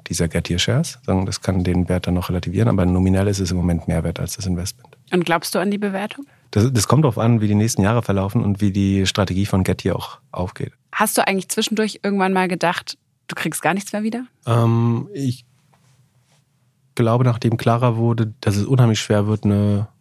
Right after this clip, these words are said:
Speaker 1: Up-Round zu machen, also auf einer höheren Bewertung oder gleichen Bewertung nochmal Geld zu raisen, habe ich das mehr oder weniger im Kopf abgeschrieben, einfach auch um Enttäuschung zu vermeiden. Das war jetzt ein, ein relativ großer Deal, äh, für mich natürlich. Von daher ist es schon schön, wenn das ganze Geld jetzt nicht,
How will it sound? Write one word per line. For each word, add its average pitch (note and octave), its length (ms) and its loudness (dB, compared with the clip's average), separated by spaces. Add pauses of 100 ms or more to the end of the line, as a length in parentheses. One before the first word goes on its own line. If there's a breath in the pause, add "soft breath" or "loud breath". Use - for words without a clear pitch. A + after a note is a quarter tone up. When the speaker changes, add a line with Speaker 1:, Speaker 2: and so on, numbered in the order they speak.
(280)
Speaker 1:
Up-Round A#2+ 520 2
zu - 120 -2
machen, A#2+ 260 0
also G#2+ 140 0
auf G2 100 -2
einer F#2+ 100 4
höheren A#2 280 2
Bewertung A2 320 0
oder G2+ 100 0
gleichen G#2 320 0
Bewertung G2+ 560 0 (420)
nochmal G2+ 240 6
Geld G#2 240 2
zu C3 120 2
raisen, C3 500 2 (380)
habe A2+ 240 2
ich G2+ 60 0
das G2+ 240 2
mehr G2+ 220 4
oder G2 200 2
weniger A2 280 4
im F#2+ 140 0
Kopf - 360 -6 (340)
abgeschrieben, - 760 -2
einfach G2+ 260 2
auch F#2+ 180 2
um F#2 400 2
Enttäuschung F2 400 2
zu - 100 -4
vermeiden. E2 520 -2
Das - 160 -2
war G2 60 4
jetzt F#2+ 140 0
ein, F#2+ 220 2
ein F2+ 140 2
relativ G2+ 380 2
großer F#2+ 300 0
Deal, B2+ 320 2
äh, C3 140 0
für C3 120 -2
mich C3 220 2
natürlich. C3+ 400 0 (600 loud breath)
Von G2 200 0
daher G2 140 4
ist F#2 80 0
es F#2+ 60 0
schon G#2+ 240 4
schön, G2 200 2
wenn F#2+ 100 2
das F#2 140 -2
ganze F#2 240 0
Geld F2+ 180 0
jetzt F2+ 160 -2
nicht, F#2+ 260 -2